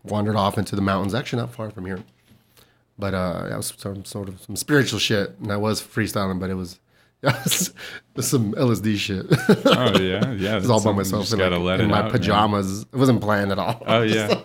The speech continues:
Speaker 1: was like, "I'm gonna
Speaker 2: That's
Speaker 1: walk
Speaker 2: the
Speaker 1: out
Speaker 2: best.
Speaker 1: there." Then, uh, you know, reality hits when,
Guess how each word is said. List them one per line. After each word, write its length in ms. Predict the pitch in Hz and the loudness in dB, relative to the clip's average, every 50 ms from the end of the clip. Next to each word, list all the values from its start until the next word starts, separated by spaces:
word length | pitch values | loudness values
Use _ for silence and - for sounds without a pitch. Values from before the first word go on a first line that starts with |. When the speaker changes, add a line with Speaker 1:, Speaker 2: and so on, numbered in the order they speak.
| - - - - - - - | -12 -18 -16 -16 -16 -14 -8
Speaker 1:
was 80 | 131 | -4
like, 80 | 131 151 | 0 2
"I'm 80 | 226 262 | 4 4
gonna 80 | 285 | 4
Speaker 2:
That's 100 | 202 175 | 4 6
Speaker 1:
walk 180 | 170 156 151 147 | 6 6 4 4
Speaker 2:
the 40 | 151 | 4
Speaker 1:
out 120 | 135 131 131 98 | 2 2 2 2
Speaker 2:
best. 20 | |
Speaker 1:
there." 360 | 131 117 107 101 95 90 - - - _ _ _ _ _ _ _ _ - _ _ _ _ _ _ - | 4 4 4 4 2 0 -2 -8 -16 _ _ _ _ _ _ _ _ -20 _ _ _ _ _ _ -10
Then, 220 | 107 104 104 101 | -8 -4 -4 -2
uh, 160 | 95 92 92 | -2 -2 -4
you 120 | 98 104 135 | -2 -2 0
know, 200 | 131 104 98 107 - _ _ _ _ _ - | 0 -2 -2 -6 -12 _ _ _ _ _ -2
reality 320 | 123 135 151 160 147 135 | 4 4 6 6 6 4
hits 260 | 123 127 131 123 - - | 4 4 4 2 4 4
when, 380 | 131 127 120 120 113 113 - | 4 6 6 4 2 0 -4